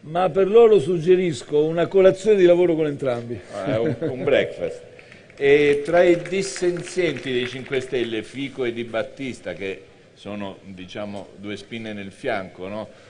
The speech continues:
Speaker 2: Periodicamente manifestano dissenso.
Speaker 1: Non esagererei, spine nel fianco assolutamente no. Eh, tra i due direi forse una cena con Fico, perché come Presidente della Camera abbiamo molte cose da dirci.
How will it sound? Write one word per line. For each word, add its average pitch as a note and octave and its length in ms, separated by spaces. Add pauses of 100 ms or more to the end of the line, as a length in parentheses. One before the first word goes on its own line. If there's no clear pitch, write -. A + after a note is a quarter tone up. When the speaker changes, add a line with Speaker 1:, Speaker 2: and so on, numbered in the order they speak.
(300)
Speaker 2:
Periodicamente G2+ 1300
manifestano F2 720
dissenso. E2 840
Speaker 1:
Non D#3+ 240
esagererei, D3 840
spine D#3 320
nel D3+ 140
fianco D#3 400
assolutamente C3 640
no. A2+ 140 (440)
Eh, D3+ 420
tra D#3 160
i E3 80
due E3+ 1120
direi E3+ 280
forse F3 400
una E3+ 240
cena F#3 360
con E3+ 220
Fico, F#3+ 840 (320)
perché D3 320
come F3 240
Presidente E3 460
della E3 160
Camera F#3 340
abbiamo D#3 300
molte E3+ 280
cose D#3 280
da D3 80
dirci. C3+ 640